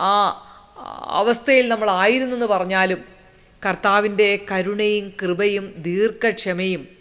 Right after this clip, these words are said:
മഹാദയയൊക്കെ നമ്മളോട് ഒപ്പമുണ്ട്. ദൈവം തന്നെ സ്നേഹിക്കുന്നവരെ അറിയുന്ന ഒരു കർത്താവാണ്. തന്നെ മനസ്സിലാക്കുന്ന ഒരു വ്യക്തിയെ കർത്താവ് നന്നായി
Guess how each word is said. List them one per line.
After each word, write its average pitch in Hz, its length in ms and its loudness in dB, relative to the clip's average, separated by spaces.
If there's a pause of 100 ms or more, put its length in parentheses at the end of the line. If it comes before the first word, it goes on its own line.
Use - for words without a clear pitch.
(340)
മഹാദയയൊക്കെ 196 960 2 (400)
നമ്മളോട് 190 420 0 (220)
ഒപ്പമുണ്ട്. 175 580 -2 (640)
ദൈവം 220 340 2 (400)
തന്നെ 202 320 2
സ്നേഹിക്കുന്നവരെ 214 880 0 (800)
അറിയുന്ന 254 420 2 (100)
ഒരു 208 140 4
കർത്താവാണ്. 170 640 0 (960)
തന്നെ 240 200 0
മനസ്സിലാക്കുന്ന 277 800 2 (420)
ഒരു 214 180 4
വ്യക്തിയെ 226 440 2 (460)
കർത്താവ് 202 420 2
നന്നായി 226 400 2